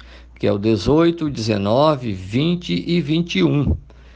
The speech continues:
É a mesma coisa, a cabine é igual. Algumas pequenas diferenças nos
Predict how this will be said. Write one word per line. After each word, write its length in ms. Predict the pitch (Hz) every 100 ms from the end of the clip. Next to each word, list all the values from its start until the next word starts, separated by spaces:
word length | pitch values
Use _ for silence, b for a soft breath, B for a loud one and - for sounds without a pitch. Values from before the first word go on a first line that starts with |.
| b b -
É 180 | 120 120
a 80 | 107
mesma 680 | 107 117 147 185 208 196 208
coisa, 400 | 208 147 101 92
a 20 |
cabine 380 | 107 110 127 143
é 40 |
igual. 460 | 180 165 135 113 -
Algumas 600 | 127 147 143 190 208 202
pequenas 640 | - - - 190 220 196 147
diferenças 1300 | 147 135 120 127 160 156 - 104 90 87 - - -
nos 580 | 110 117 117 113 113